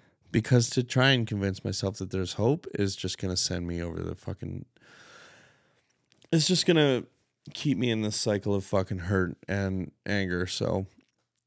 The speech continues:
I definitely this week took a minute to think and ask myself, like, do you wanna settle and just try and make something happen with New Girl? Because we're compatible enough.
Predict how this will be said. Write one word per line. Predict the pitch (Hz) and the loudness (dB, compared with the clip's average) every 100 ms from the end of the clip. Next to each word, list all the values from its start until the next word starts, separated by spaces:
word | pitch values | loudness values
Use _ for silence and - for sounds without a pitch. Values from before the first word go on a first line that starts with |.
| _ _ _ _ _ _ _ _ - | _ _ _ _ _ _ _ _ 2
I | 117 117 117 117 | 4 4 4 4
definitely | 120 120 131 117 110 95 - - | 2 2 0 2 2 -2 -6 -2
this | 123 - | 0 0
week | 113 117 - | 0 0 0
took | 107 95 | -2 -2
a | 101 | -2
minute | 101 98 | -2 -2
to | 110 | -4
think | 98 110 113 110 | -6 -4 -4 -2
and | 95 | -2
ask | 104 - | -2 -2
myself, | 101 - 107 - | -4 -2 -4 -2
like, | 98 - - _ _ _ _ _ _ _ _ _ _ _ - - | -4 -6 -14 _ _ _ _ _ _ _ _ _ _ _ -20 -4
do | 107 | 2
you | 104 101 | 4 4
wanna | 98 92 92 | 4 2 0
settle | - 87 82 82 90 _ _ | -2 -4 -4 -6 -10 _ _
and | 104 101 95 90 | -2 -2 -2 -2
just | 95 90 - | -2 -2 -6
try | - 95 95 | -4 -2 0
and | 95 95 95 | 0 -2 -2
make | 90 90 | -4 -4
something | 101 85 90 | -6 -6 -6
happen | 95 92 92 | -6 -6 -6
with | 90 | -6
New | 92 90 | -6 -6
Girl? | 87 87 92 _ - _ _ _ _ - | -4 -4 -6 _ -20 _ _ _ _ -4
Because | 110 120 110 104 - - - _ _ _ _ _ _ _ _ _ _ _ _ _ _ _ _ _ _ _ _ _ _ - | 0 6 6 4 0 -4 -10 _ _ _ _ _ _ _ _ _ _ _ _ _ _ _ _ _ _ _ _ _ _ 0
we're | 117 | 2
compatible | 113 110 95 85 85 85 | 2 -2 -2 0 -2 -4
enough. | 85 90 107 - | -2 -4 -6 -10